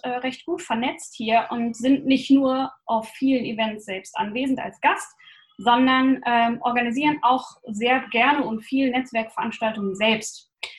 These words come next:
So, und auf einem dieser Events, auf dem wir mal selbst zu Gast waren, nämlich dem Pirate Summit hier in Köln,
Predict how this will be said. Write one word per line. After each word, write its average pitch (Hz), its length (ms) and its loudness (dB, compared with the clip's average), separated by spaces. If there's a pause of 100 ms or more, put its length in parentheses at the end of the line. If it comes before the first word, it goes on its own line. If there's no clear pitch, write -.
(260)
So, 196 120 -4
und 196 80 -2
auf 202 100 -8
einem 269 300 2
dieser 214 180 -4
Events, 285 400 2
auf - 160 -10
dem 233 180 -4
wir 220 80 -4
mal 202 240 -4
selbst 208 280 -6
zu 190 80 -12
Gast 190 320 -4
waren, 254 400 0
nämlich 202 240 -4
dem 196 160 -6
Pirate 240 340 0
Summit 190 340 -6
hier 190 200 -4
in 190 80 -6
Köln, 220 480 -4